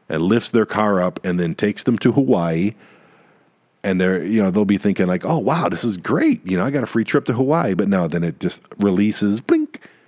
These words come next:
and drops them into an active volcano. Uh, just, <laughs> just done. They, you know, just wipe 'em clean. Uh, on their, they don't get a tombstone because they, there's nothing left to bury. They'll be dissolved within seconds.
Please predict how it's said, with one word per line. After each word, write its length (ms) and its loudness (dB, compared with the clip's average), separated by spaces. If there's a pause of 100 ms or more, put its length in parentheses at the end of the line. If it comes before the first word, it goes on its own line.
(160)
and 220 0
drops 300 0
them 100 2
into 260 0
an 60 2
active 300 -2
volcano. 580 -4 (580)
Uh, 380 0
just, 180 -8 (340)
<laughs> 340 -10
just 240 -6
done. 360 -2 (140)
They, 400 0
you 220 0
know, 160 0
just 160 0
wipe 260 0
'em 120 2
clean. 580 2 (640)
Uh, 320 0 (480)
on 140 0
their, 260 0 (300)
they 100 2
don't 140 0
get 140 2
a 40 0
tombstone 580 -4
because 280 -2
they, 100 0
there's 220 -4
nothing 220 -2
left 200 -2
to 40 -6
bury. 340 0
They'll 140 0
be 80 -2
dissolved 440 -2
within 280 -4
seconds. 720 -6